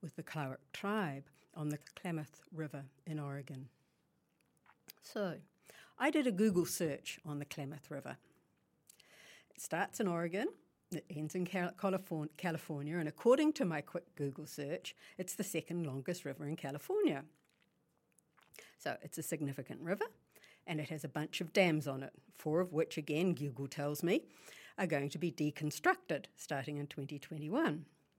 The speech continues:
So Google gives me the stats. As we like to say, white people love numbers.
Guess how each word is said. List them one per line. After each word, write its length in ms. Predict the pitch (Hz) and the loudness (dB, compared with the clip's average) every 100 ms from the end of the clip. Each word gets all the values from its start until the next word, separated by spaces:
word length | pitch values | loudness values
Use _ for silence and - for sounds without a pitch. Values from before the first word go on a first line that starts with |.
| _ - - - | _ -20 -20 -8
So 180 | - 330 | 0 6
Google 380 | 381 403 311 | 8 8 6
gives 260 | 277 240 226 | 8 6 8
me 120 | 196 | 4
the 80 | 190 | 4
stats. 640 | - - 160 - - - - _ _ - | 0 2 2 0 -12 -16 -16 _ _ -12
As 140 | - | -8
we 80 | 165 | -4
like 240 | 151 - - | -4 -6 -12
to 60 | |
say, 360 | - 165 175 262 | -12 -4 -2 -2
white 260 | 160 170 - | -2 -2 -2
people 320 | 180 180 160 | -2 0 0
love 240 | 151 143 | 2 0
numbers. 640 | 165 208 208 135 - - | 2 2 2 -4 -8 -12